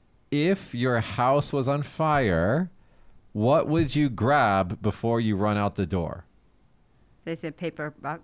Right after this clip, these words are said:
Speaker 2: paper book.
Speaker 1: Just wait.
Speaker 2: Okay.
Speaker 1: So Natsuki, if that was you, what would you, what would you take? O-, obviously your daughter, but it, uh, objects. What kind of objects would you take?
Speaker 2: I don't know.
Speaker 1: You got two seconds. Bam! Think.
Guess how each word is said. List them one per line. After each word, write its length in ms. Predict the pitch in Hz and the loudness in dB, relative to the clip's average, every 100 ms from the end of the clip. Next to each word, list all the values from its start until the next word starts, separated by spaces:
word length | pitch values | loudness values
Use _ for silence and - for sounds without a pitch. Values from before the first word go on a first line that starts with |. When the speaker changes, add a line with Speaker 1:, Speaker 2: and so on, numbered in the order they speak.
| 143 | -12
Speaker 2:
paper 300 | 160 - 143 | -12 -10 -12
book. 400 | 151 156 - 110 | -10 -12 -12 -4
Speaker 1:
Just 160 | 139 120 | -4 0
wait. 280 | 113 95 - | 0 0 -4
Speaker 2:
Okay. 220 | 147 139 _ - | -14 -14 _ -6
Speaker 1:
So 120 | 127 | -2
Natsuki, 360 | 147 175 180 | 0 0 0
if 80 | 151 | 0
that 100 | 143 | 2
was 160 | 147 131 | 2 2
you, 160 | 131 | 0
what 240 | 107 113 98 | 0 0 0
would 160 | 107 | 0
you, 140 | 98 78 - - | 0 -2 -6 -2
what 160 | 110 | 0
would 120 | 101 | 2
you 80 | 95 | 0
take? 380 | - 80 - - _ _ _ _ _ _ _ _ _ _ _ _ _ _ _ _ _ - | -2 -4 -4 -16 _ _ _ _ _ _ _ _ _ _ _ _ _ _ _ _ _ -4
O-, 160 | 165 - 143 | -2 -2 0
obviously 440 | 185 202 180 170 | 2 2 2 2
your 120 | 127 | 2
daughter, 400 | 113 113 95 82 | 4 4 4 2
but 240 | 87 104 - 127 | 0 -4 -6 -8
it, 160 | - - _ - 50 - | -6 -6 _ -14 -10 -6
uh, 80 | - - - - | -6 -8 -16 -2
objects. 440 | 143 110 95 - | 2 2 0 0
What 120 | 139 139 | -2 -2
kind 140 | 135 | -2
of 80 | 101 | 0
objects 300 | 107 95 85 | 0 -2 -6
would 100 | 78 | -10
you 80 | 78 | -10
take? 180 | 76 - _ _ _ _ _ _ _ _ _ _ _ _ _ | -12 -14 _ _ _ _ _ _ _ _ _ _ _ _ _
Speaker 2:
I 240 | 147 143 156 | -18 -16 -14
don't 280 | 180 196 208 | -12 -12 -12
know. 300 | 170 160 202 180 151 - _ | -14 -14 -14 -16 -20 -20 _
Speaker 1:
You 100 | 120 | 0
got 160 | 147 135 | 0 0
two 140 | 151 | 0
seconds. 180 | 143 107 | 0 0
Bam! 400 | - 254 190 87 - - | 2 2 2 0 -4 -2
Think. 320 | 190 - | -2 -2